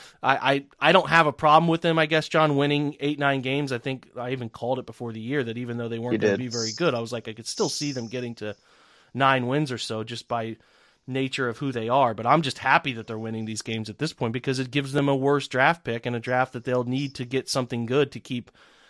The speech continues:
Speaker 1: keep moving forward. So I'm just, I, I guess I'm still collectively not worried about Pittsburgh this year, and I don't see how they ever become what they used to be because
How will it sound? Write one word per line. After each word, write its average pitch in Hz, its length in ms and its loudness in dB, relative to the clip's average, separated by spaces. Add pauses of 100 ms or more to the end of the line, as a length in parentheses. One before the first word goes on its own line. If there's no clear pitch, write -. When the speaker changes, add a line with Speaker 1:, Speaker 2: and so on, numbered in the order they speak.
(120)
Speaker 1:
keep 135 160 -4
moving 127 260 0
forward. 120 520 -2
So 117 140 -4
I'm 151 160 4
just, 147 260 -2 (380)
I, 160 240 4
I 160 100 4
guess 180 260 4
I'm 156 120 -2
still 151 240 0
collectively 139 520 0
not 131 200 0
worried 135 160 0
about 123 240 -2
Pittsburgh 123 340 -8
this 180 220 0
year, 190 160 4
and 131 100 2
I 127 100 2
don't 135 220 -2 (180)
see 139 300 -2
how 123 220 2
they 120 260 -2
ever 120 260 -6
become 127 380 -4
what 123 220 -4
they 120 80 -8
used 123 380 -6
to 123 60 -6
be 113 200 -6
because 113 400 -8